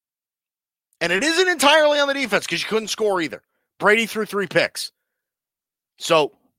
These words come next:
this is, again, another example of why I'm sour on Tampa. Th-,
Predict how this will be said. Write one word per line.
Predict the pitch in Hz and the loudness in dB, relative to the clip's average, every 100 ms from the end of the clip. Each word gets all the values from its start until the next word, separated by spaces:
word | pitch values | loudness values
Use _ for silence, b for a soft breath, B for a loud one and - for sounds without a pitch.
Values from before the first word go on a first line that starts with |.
| _ _ _ | _ _ _
this | 123 135 139 190 269 - - | -20 -20 -6 0 0 0 -4
is, | 233 233 185 - - | -6 -6 -4 -6 -6
again, | 180 185 208 131 - | -4 0 0 0 -2
another | 156 180 202 220 233 | -4 2 2 2 -2
example | 220 170 170 185 180 160 | -4 -4 -2 -2 -2 -4
of | 117 | -4
why | 123 165 190 214 | 2 4 6 4
I'm | 175 165 | 0 -4
sour | - - - 196 170 131 127 123 b b b | -4 -2 0 2 4 2 0 -4 b b b
on | 143 147 151 | 0 0 0
Tampa. | - 151 117 76 - _ _ _ _ _ _ - | -2 -2 -2 -8 -12 _ _ _ _ _ _ -20
Th-, | 147 | -18